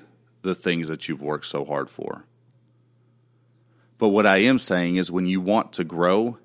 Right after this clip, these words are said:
and when you commit to growth, you have to be available to grow when it calls, not when you're ready.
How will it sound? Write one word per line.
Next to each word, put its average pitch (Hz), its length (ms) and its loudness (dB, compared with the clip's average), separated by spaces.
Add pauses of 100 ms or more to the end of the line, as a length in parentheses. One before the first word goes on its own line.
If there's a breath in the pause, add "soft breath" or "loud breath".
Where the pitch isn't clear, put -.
and 90 160 -2
when 95 140 0
you 98 100 0
commit 90 520 -2
to 90 120 -4
growth, 90 600 -2 (600)
you 98 120 -2
have - 380 -4
to - 100 -12
be 85 160 -6
available 78 600 -4
to - 120 -10
grow 78 540 -2 (400)
when 82 240 -4
it - 180 -10
calls, - 560 -8 (160)
not 76 340 -4
when 73 200 -10
you're 71 100 -10
ready. 69 380 -12